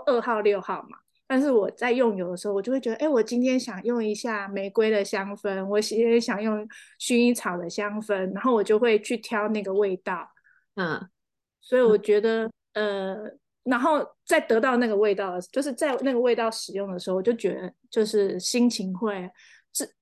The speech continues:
Speaker 1: 一开始一整天就会很舒服这样子。
Speaker 2: 嗯，很棒。
Speaker 1: 嘿。
Speaker 2: 嗯，但是有一点是回应你身体的需求，其实你身体是
Speaker 1: 对。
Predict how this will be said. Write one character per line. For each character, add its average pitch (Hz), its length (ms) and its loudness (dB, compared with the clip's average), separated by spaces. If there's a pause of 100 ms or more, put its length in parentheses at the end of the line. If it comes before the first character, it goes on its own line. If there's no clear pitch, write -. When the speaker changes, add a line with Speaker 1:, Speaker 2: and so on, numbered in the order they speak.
(140)
Speaker 1:
一 - 80 -2
开 233 300 0
始 233 180 -2
一 240 120 -2
整 180 240 -4
天 185 200 -6
就 185 160 -2
会 180 180 -4
很 160 280 -10
舒 196 260 0
服 - 360 -12
这 180 80 -8
样 - 120 -10 (120)
子。 - 340 -12 (540)
Speaker 2:
嗯， 180 320 -4 (420)
很 175 180 -2
棒。 175 320 -2
Speaker 1:
嘿。 180 120 -12 (300)
Speaker 2:
嗯， 214 340 0
但 381 120 2
是 381 120 0
有 233 160 6
一 285 40 0
点 240 240 -2
是 294 140 -4
回 220 240 0
应 254 160 -2
你 165 100 -2
身 214 240 -2
体 226 140 -6
的 156 100 -4
需 180 220 -6
求， 185 180 -6
其 220 160 -4
实 359 140 2
你 247 80 4
身 262 240 -2
体 - 220 -4
是 254 100 2
Speaker 1:
对。 233 160 -6